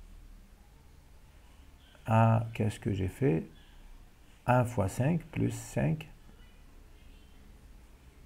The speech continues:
fois trois. Qu'est-ce qu'il y a ici ? Pourquoi il affiche le vingt ?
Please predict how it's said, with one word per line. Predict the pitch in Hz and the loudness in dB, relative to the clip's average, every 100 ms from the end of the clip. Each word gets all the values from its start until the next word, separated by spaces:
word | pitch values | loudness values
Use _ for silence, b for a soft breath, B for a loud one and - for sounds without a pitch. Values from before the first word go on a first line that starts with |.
| - | -12
fois | 107 | -10
trois. | - - - - - - - - - - - - - - - - | -8 -8 -8 -10 -20 -20 -20 -20 -20 -20 -20 -20 -20 -20 -20 -12
Qu'est-ce | - 143 - | -8 -6 -2
qu'il | 107 | 2
y | 101 | 4
a | 120 | 6
ici ? | 110 - 107 101 - - - - - - - - | 4 2 0 0 -4 -16 -20 -20 -20 -20 -20 -10
Pourquoi | 127 107 - | -8 -2 0
il | 113 | 2
affiche | 110 113 110 | 4 2 4
le | 107 | 4
vingt ? | 107 | 4